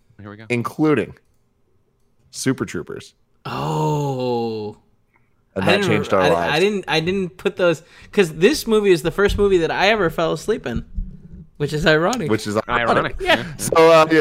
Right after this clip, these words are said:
Speaker 2: directed once again by Christopher Nolan, uh, as of twenty seventeen. This is the only film directed by Nolan in which Nolan does not have an official writing credit,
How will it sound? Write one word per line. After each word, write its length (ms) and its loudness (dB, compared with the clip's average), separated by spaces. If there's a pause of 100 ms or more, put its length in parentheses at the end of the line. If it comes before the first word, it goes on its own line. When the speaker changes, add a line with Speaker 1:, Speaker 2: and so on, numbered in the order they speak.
Speaker 2:
directed 380 4
once 220 2
again 200 4
by 120 4
Christopher 520 0
Nolan, 440 4
uh, 260 0
as 240 2
of 80 -4
twenty 300 -2
seventeen. 540 -2
This 160 -4
is 100 -6
the 180 -4
only 300 2
film 340 -10
directed 420 -2
by 140 -2
Nolan 320 -4
in 140 -6
which 180 -4
Nolan 240 0
does 160 0
not 300 -2
have 260 -4
an 80 -8
official 380 -6
writing 320 -2
credit, 320 -10